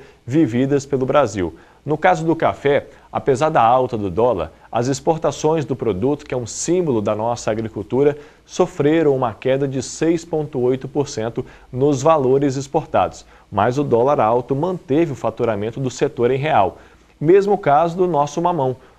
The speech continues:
O volume exportado da fruta permaneceu na casa de doze mil toneladas, mas o, em dólar o valor caiu.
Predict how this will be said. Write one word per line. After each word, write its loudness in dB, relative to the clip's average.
O 4
volume 4
exportado -2
da 0
fruta -4
permaneceu 0
na 2
casa 2
de -4
doze 2
mil 2
toneladas, 0
mas 2
o, 2
em 0
dólar 2
o 0
valor 0
caiu. 2